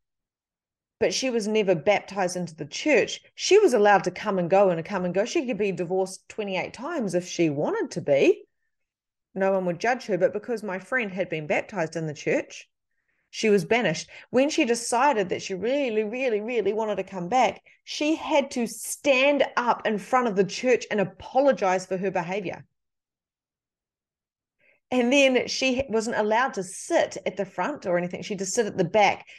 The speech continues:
until people deemed her to be worthy. That there, I mean, what is that? That's pure, pure judgment and control. So is there anything wrong with religion?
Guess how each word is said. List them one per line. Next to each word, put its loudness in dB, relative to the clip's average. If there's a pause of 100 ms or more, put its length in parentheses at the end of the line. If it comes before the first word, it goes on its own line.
until 0
people 0 (440)
deemed 4
her -2
to -8
be -2
worthy. -6 (1400)
That 4
there, 4 (2250)
I -4
mean, 0
what 2
is -4
that? -10 (120)
That's 4
pure, 0 (460)
pure 2
judgment -2
and -6
control. -6 (500)
So 6
is 6
there 6
anything 2
wrong 4
with 0
religion? 0